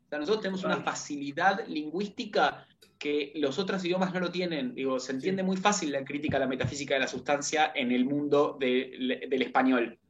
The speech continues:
Speaker 1: Imagínense, en alemán no existe estar. O sea, imag-, imagínense pensar eso sin esa palabra. Es
Speaker 2: Ujú.
Speaker 1: difícil. Entonces,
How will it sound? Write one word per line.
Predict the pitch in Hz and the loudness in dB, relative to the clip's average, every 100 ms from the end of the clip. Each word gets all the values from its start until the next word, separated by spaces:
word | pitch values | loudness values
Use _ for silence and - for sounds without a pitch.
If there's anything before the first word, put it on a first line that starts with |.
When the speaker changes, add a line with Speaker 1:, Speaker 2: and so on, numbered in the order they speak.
| - | -8
Speaker 1:
Imagínense, | 135 135 202 214 196 160 151 131 139 | -2 0 2 2 8 10 8 4 4
en | |
alemán | 139 139 170 180 202 | 4 4 4 4 2
no | |
existe | 190 185 180 175 - | 2 0 -2 -4 -6
estar. | 139 131 123 - _ _ | -4 -4 -4 -8 _ _
O | |
sea, | - | -2
imag-, | 131 127 175 | -2 -2 -2
imagínense | 143 147 226 196 | -2 0 2 2
pensar | 185 160 156 190 | 2 2 4 4
eso | 208 208 | 4 2
sin | 196 196 | -2 -2
esa | 180 | 0
palabra. | 170 143 135 123 117 - _ | 2 4 4 2 -2 -10 _
Es | - 208 | 2 2
Speaker 2:
Ujú. | |
Speaker 1:
difícil. | - 294 - - 117 - _ _ _ _ - | 4 2 2 -8 -14 -16 _ _ _ _ -8
Entonces, | 135 135 151 160 151 117 - | -4 0 4 4 2 -2 -10